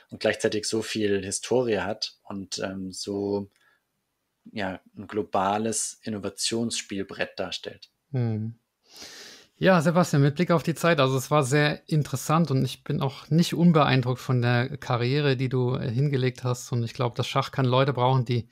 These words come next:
Speaker 2: die Visionen haben und, und, äh, groß denken, äh, wenn das gleichzeitig auch mit einer Verantwortung für das Schach einhergeht. Und ich glaube, das hast du dargestellt, dass das bei chess Punkt com der Fall ist.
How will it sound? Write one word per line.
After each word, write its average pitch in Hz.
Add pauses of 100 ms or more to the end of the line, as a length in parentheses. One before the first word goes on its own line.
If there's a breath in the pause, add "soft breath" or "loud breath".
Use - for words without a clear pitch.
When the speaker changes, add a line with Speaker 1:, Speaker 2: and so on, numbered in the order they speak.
(480 soft breath)
Speaker 2:
die 123
Visionen 131
haben 120
und, 123
und, 120
äh, 120
groß -
denken, 139
äh, 117 (360 soft breath)
wenn 123
das 123
gleichzeitig 127
auch 123
mit 120
einer 117
Verantwortung 131
für 117
das 117
Schach -
einhergeht. 117
Und 117
ich -
glaube, 113
das 117
hast -
du 110 (380 soft breath)
dargestellt, 117
dass 117
das -
bei 117
chess -
Punkt -
com 120
der 113
Fall 120
ist. 110